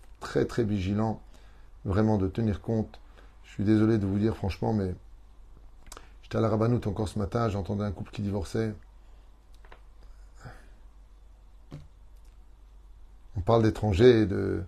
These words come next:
de se considérer, euh, les uns les autres, de faire attention à quand on va parler d'un juif. Mais allez, va qu'on fasse déjà attention comment on la par-, on va parler avec notre mari, comment on va parler avec notre femme, avec nos enfants, avec nos voisins.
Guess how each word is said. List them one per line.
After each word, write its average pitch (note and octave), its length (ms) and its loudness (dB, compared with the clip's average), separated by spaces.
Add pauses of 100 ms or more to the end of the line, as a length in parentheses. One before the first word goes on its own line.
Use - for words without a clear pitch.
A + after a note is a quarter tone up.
(680)
de G2 100 -4
se - 80 -8
considérer, G#2+ 680 2
euh, F#2 420 -2 (880)
les F2 100 0
uns A2 60 2
les A2 220 4
autres, G#2+ 400 0
de F#2 100 -4
faire G2+ 140 -4
attention G2+ 520 -4
à F#2 160 -4
quand - 200 -8
on G#2 40 -2
va G2+ 60 -2
parler G2+ 220 -2
d'un A2 160 2
juif. G2 500 -4 (960)
Mais G2+ 440 -2
allez, G#2+ 140 0
va B2 160 2
qu'on B2 140 -4
fasse A2+ 200 0
déjà A2 220 2
attention A2 360 -2
comment G#2 220 -2
on G2+ 40 0
la G2+ 80 -2
par-, G#2 260 -6
on G#2+ 80 -2
va G2+ 120 -2
parler G#2+ 200 0
avec G#2+ 220 -4
notre G2+ 180 -4
mari, G#2 300 0
comment F#2 200 -10
on - 20 -10
va - 40 -18
parler G#2 140 -2
avec - 120 -8
notre G#2 180 -4
femme, F#2+ 320 -2
avec - 240 -12
nos G#2 160 -2
enfants, G2+ 400 -4
avec F#2 200 -10
nos G#2+ 100 -2
voisins. G2 460 -2